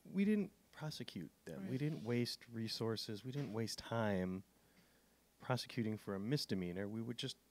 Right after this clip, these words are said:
Speaker 1: process them as though they showed up at the port of entry.
Speaker 2: Right.
Speaker 1: And the reason why a lot of these people are crossing instead of going to a port of entry is because they're being, they've, they've been brought up with, uh, what's, what they call a coyote,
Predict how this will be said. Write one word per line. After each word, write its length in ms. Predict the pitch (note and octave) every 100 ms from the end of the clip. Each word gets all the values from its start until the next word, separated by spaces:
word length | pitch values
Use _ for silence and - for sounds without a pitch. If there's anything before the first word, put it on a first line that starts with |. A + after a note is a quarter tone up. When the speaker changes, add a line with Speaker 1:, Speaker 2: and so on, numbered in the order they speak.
| _
Speaker 1:
process 480 | - C3+ C#3+ - A2
them 220 | - G#2
as 120 | G#2+ G#2
though 160 | G2
they 120 | G2
showed 320 | F#2 - G2 F#2
up 140 | F#2 -
at 220 | F#2 F2+ -
the 80 | F#2
port 320 | - F#2 F2
of 80 | -
entry. 400 | A2+ C#3 - - -
Speaker 2:
Right. 100 | F3+ E3+ E3 - -
Speaker 1:
And 120 | D3 F3
the 40 |
reason 280 | F#3+ G#3+ G3+
why 100 | B2+
a 80 | A2+
lot 140 | A2
of 60 | G#2+
these 100 | G#2
people 260 | - - G#2
are 40 |
crossing 440 | - G#2+ G#2 -
instead 260 | G#2 F#2+ G#2
of 100 | F#2
going 200 | G#2+ C#3
to 60 | C#3+
a 40 |
port 240 | G#2+ G#2 F#2
of 80 | F2
entry 320 | F2+ - C3+
is 80 | C3+
because 260 | C3+ C#3
they're 240 | C#3 C3+ C3 - - -
being, 340 | C3 C3+ B2 -
they've, 220 | C3 A#2+
they've 160 | B2 A#2
been 180 | A#2+
brought 260 | G#2 G#2+ G#2+
up 140 | A2+ - - - - _ -
with, 400 | A2 G#2+ - -
uh, 380 | G#2 G2+ G2 G2
what's, 280 | E2+ G2+ - - - - - D#2+ E2+
what 160 | G2+
they 80 | G2
call 260 | F2+ G2 F#2
a 40 |
coyote, 640 | F#2 F#2+ F#2+ A2+ C3 C#3+